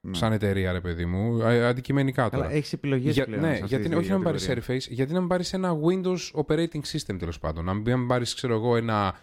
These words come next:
Speaker 2: Hewlett Packard, γιατί να μην πάρεις ένα Acer, γιατί να μην πάρεις ένα ε,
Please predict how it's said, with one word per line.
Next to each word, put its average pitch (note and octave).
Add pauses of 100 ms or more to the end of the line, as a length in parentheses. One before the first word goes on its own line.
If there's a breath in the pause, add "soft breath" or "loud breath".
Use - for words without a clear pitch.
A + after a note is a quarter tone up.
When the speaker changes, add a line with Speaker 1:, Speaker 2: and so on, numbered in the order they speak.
(480 loud breath)
Speaker 2:
Hewlett A#2+
Packard, D3+
γιατί C3
να C3
μην A#2+
πάρεις B2
ένα A2
Acer, C#3+
γιατί B2
να C3
μην A#2+
πάρεις B2
ένα A#2+ (1000 loud breath)
ε, A2+